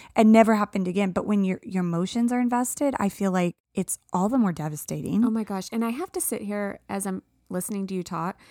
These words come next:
Speaker 2: I wonder if it's the same for a man.
Speaker 1: Yeah.
Speaker 2: I think every woman would agree with what you just said, that that is so much more hurtful, like, the investment, the emotional connection, all of that. But I wonder if a man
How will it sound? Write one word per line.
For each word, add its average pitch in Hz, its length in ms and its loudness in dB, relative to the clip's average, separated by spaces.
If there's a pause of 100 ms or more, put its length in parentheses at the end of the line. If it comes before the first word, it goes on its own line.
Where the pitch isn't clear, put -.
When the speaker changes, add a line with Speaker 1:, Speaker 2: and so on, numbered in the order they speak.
(160)
Speaker 2:
I 233 120 0
wonder 220 360 -2
if 330 160 -6
it's - 160 -8
the 214 120 -6
same 175 320 -2
for 170 160 -6
a 165 60 -6
man. 151 560 -8
Speaker 1:
Yeah. 214 220 6
Speaker 2:
I 262 60 8
think 302 300 2
every 254 440 2
woman 185 580 -2
would 185 160 -2
agree 175 240 -6
with 170 140 -10
what 170 160 -6
you 165 120 -8
just 160 240 -4
said, - 460 -6
that 185 320 -2
that 185 420 0
is 185 180 -2
so 185 640 -2 (160)
much 170 320 -6 (360)
more 170 540 -2
hurtful, 233 600 -4 (320)
like, 190 280 -2
the 175 240 -2
investment, 185 720 -2
the 180 80 -4
emotional 170 800 -4
connection, 165 540 -8
all 165 160 -6
of 156 120 -12
that. 156 300 -10
But 202 120 -8
I 190 80 -4
wonder 208 300 -4
if 339 140 -8
a 208 80 -2
man 165 480 -4